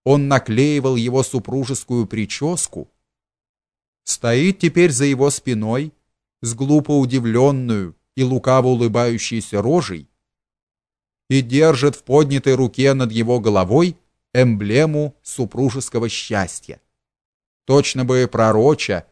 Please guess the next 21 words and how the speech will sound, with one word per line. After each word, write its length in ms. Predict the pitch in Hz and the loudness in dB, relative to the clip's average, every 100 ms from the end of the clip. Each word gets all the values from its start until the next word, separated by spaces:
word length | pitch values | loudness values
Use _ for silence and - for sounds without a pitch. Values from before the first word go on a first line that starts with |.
| _ | _
и 80 | 131 | -6
ему 600 | 117 113 98 110 165 - _ | -4 -4 -2 -2 -4 -6 _
такую 460 | - 104 - 123 131 | -4 -2 -2 -2 -2
же 160 | 104 110 | -4 -4
участь 500 | 113 117 117 101 101 | -4 -8 -10 -10 -12
в 40 | |
будущем. 640 | 101 110 85 - - 65 _ _ _ _ _ _ _ _ _ _ _ _ | -8 -8 -8 -12 -14 -20 _ _ _ _ _ _ _ _ _ _ _ _
Нет, 340 | 107 123 113 113 | -2 2 2 0
это 180 | 117 | 0
уже 240 | 123 110 139 | 0 0 -2
слишком. 560 | - 170 - 87 64 _ _ _ _ _ _ _ _ _ _ _ _ _ - | -4 -6 -8 -14 -20 _ _ _ _ _ _ _ _ _ _ _ _ _ -2
Каржоль 480 | 127 110 131 139 | 0 2 4 4
невольно 500 | 135 127 131 139 127 | 4 4 6 4 4
и 100 | 127 | 0
злобно 560 | 104 104 117 135 117 120 | -2 0 2 2 2 -2
отшатнулся 640 | 120 - 113 120 123 - | -2 -2 -2 -4 -4 -4
было 240 | 107 120 120 | -2 -2 -2
из-под 280 | 117 113 101 | -2 -4 -4
венца 400 | 110 - 110 101 | -6 -4 -4 -4
в 60 | |
сторону, 640 | - - 101 107 135 160 | -4 -2 -2 -2 -4 -8